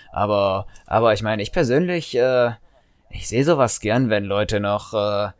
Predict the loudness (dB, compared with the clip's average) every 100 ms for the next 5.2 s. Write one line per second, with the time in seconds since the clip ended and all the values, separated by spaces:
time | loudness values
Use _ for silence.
0 | _ _ _ -10 -6 -6 -6 -8 -8 -8
1 | -10 -6 -6 -4 -6 -6 -8 -6 -4 -4
2 | -6 -6 -8 -6 -6 -4 -4 -4 -2 0
3 | -2 -4 -6 -6 -8 -10 -14 _ _ _
4 | _ -18 -4 -2 0 -2 -4 -4 -6 -6
5 | -12 -12